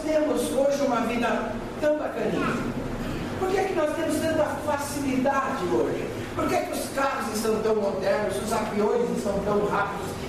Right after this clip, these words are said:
Daqui a pouco vai ter um trem-bala ligando Campinas, São Paulo, Rio de Janeiro. <clears throat> Nossa, por que será? Porque alguma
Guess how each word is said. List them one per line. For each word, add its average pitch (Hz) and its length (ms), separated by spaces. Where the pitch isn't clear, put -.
Daqui 240 240
a 233 60
pouco 254 260
vai - 120
ter 240 120
um 240 140
trem-bala 208 600
ligando 214 340
Campinas, 220 460
São 220 220
Paulo, 214 280
Rio 196 160
de - 60
Janeiro. 196 520
<clears throat> 247 760
Nossa, 359 380
por 339 120
que 427 120
será? - 680
Porque 262 200
alguma 262 360